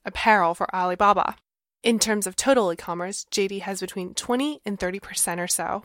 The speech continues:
of market share in China, depending on which report you use. For the average Chinese citizen, Richard Liu is just as well known as Jack Ma. Besides, it has two other much larger corporate partners and shareholders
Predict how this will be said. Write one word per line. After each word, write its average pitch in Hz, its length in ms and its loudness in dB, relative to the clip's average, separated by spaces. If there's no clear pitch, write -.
of 202 220 2
market 180 340 0
share 175 260 -2
in 190 140 -4
China, 190 500 -4
depending 202 380 -2
on 185 100 -2
which 196 220 -2
report 226 320 2
you 196 120 -4
use. 170 440 -8
For 254 260 6
the 240 100 0
average 190 280 2
Chinese 175 300 -6
citizen, 240 580 -2
Richard 196 400 -2
Liu 220 520 2
is - 240 2
just 320 340 4
as 277 140 0
well 180 140 0
known 180 420 -2
as 196 160 -4
Jack 165 300 -2
Ma. 185 300 0
Besides, - 640 2
it 262 140 6
has 226 260 2
two 311 380 2
other 214 240 4
much 220 540 0
larger 196 340 -4
corporate 202 460 -2
partners 185 440 -4
and 190 140 -6
shareholders 196 720 0